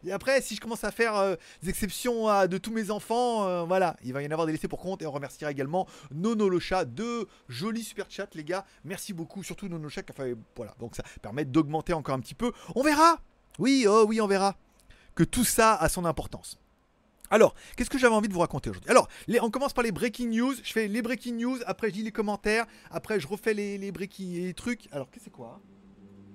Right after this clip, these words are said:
Hmm, merci Xavier. Ding. Oh, Xavier, euh, dis donc, tout ton budget de vacances, t'es pas parti en vacances, Xavier ? T'as décidé de tout me donner ? <laughs> Merci beaucoup.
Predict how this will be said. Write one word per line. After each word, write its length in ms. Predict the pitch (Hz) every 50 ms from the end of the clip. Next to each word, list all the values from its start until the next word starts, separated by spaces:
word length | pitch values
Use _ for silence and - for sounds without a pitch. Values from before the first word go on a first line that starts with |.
| - - - - - - - - - - - 135 - - - -
Hmm, 220 | 240 185 160 147 127
merci 300 | 120 214 214 - 208 202
Xavier. 380 | 180 190 185 160 156 165 165 - _ _ _ _ _ _ _ _ _ _ - _ _ _ _ -
Ding. 180 | 415 415 403 -
Oh, 80 | - -
Xavier, 460 | 104 98 101 95 190 285 285 208 170
euh, 320 | 147 131 120 110 107 107 101 _ _ _ _ _ -
dis 60 | 139 131
donc, 360 | 175 208 226 208 - - - - - - _ _ _ -
tout 100 | 208 185
ton 140 | 202 196
budget 280 | 175 160 175 143 170 185
de 60 | 147
vacances, 340 | 156 170 - - 220 240 -
t'es 100 | - 196
pas 80 | 196 196
parti 180 | 202 - -
en 40 | 202
vacances, 300 | 196 160 - - 226 220
Xavier ? 340 | 208 190 190 202 220 233 233 - - -
T'as 80 | - 185
décidé 240 | 170 165 - 208 202
de 40 | -
tout 120 | - 240
me 80 | 233 208
donner ? 300 | 226 220 226 254 269 _ _ _ - - - -
<laughs> 340 | 320 - 277 - - 165
Merci 300 | 151 156 170 - - -
beaucoup. 360 | 175 165 160 156 - - 139